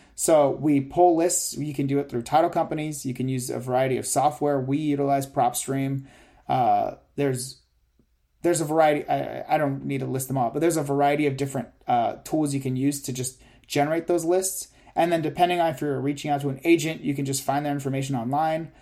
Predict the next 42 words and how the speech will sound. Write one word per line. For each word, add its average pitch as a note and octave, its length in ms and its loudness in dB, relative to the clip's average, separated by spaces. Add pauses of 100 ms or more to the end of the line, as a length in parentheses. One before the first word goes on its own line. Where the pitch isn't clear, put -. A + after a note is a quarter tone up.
(240)
Or E3 200 4
if D3 140 -4
it's D3 160 -2
a B2 60 -2
seller, F3+ 360 8
you D#3+ 60 0
just C#3+ 100 -4
have C#3+ 140 -2
to - 80 -4
skip E3 320 -2
trace D#3 320 -4
that D#3+ 240 2
to C#3+ 80 -8
get C#3 220 -4
the B2+ 80 -4
seller's B2+ 580 -2
info E3 480 0
and C#3+ 160 -2
then B2+ 140 -2
be C3 240 -6
able C3 120 -2
to A#2+ 60 -4
reach C3+ 220 -2
them C3 160 -4
directly. C#3 500 -2 (360)
But E3+ 60 0
like E3+ 200 6
you F#3+ 80 0
mentioned, C#3+ 340 -2
you B2+ 80 -4
can C3 140 -4
go G#2+ 160 -4
door E3 280 2
knocking. E3+ 500 2 (220)
I E3+ 160 6
send, E3+ 480 2
uh, C3 280 0
letters E3 440 4
out E3+ 300 4
to D3 120 -4
certain D#3 640 -2
sellers, E3 560 4